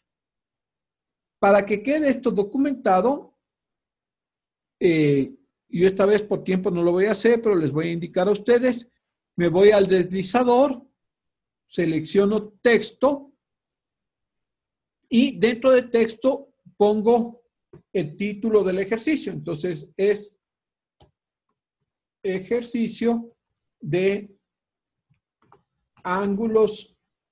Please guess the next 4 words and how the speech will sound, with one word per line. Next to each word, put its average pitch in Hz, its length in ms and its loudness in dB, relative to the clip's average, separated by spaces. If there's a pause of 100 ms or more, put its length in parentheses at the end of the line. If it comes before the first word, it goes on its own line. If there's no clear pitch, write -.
(440)
y 196 460 -6 (1700)
pendientes 151 960 -4 (520)
de 160 240 -4
recta. 262 380 -4